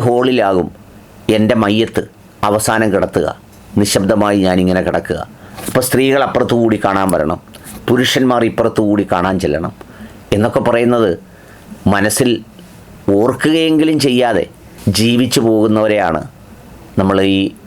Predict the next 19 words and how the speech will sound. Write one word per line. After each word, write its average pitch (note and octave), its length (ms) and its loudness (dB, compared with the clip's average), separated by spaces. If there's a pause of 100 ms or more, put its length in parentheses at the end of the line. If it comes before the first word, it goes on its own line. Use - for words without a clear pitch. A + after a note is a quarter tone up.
(160)
മറുവശം A#2+ 520 0
മറന്നുപോയ G#2 560 2 (100)
മനുഷ്യർ F#2 380 -2 (360)
എന്നൊക്കെ F#2 300 0
പറയുന്നത്. D#2 400 -2 (560)
ഞാനിതൊക്കെ A2+ 400 0
ഇപ്പോൾ A2 220 0 (540)
ഈ - 20 0 (400)
റംസാൻ A2+ 440 2
മാസവുമായി A#2+ 520 0
ബന്ധപ്പെട്ട് A2+ 460 0
പറയാൻ A2+ 360 2
കാരണം G#2+ 300 0 (500)
മനുഷ്യനിലേക്ക് C3 680 0 (560)
പാരത്രിക A#2+ 480 0 (120)
ജീവിതത്തിൻ്റെ C3 580 0 (420)
ചില C#3 140 2 (160)
ഓർമ്മകൾ C3 340 2 (300)
മറ്റെന്നത്തേതിനേക്കാളും C#3+ 880 0